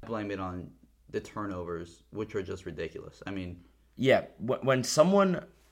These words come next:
Speaker 2: says that Josh Allen's turnovers aren't his fault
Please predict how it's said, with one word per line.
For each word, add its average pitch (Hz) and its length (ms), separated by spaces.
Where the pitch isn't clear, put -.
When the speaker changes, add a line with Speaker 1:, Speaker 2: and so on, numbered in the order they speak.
Speaker 2:
says 113 600
that 104 300
Josh 110 340
Allen's 107 300
turnovers 98 720
aren't 98 380
his 107 280
fault 98 420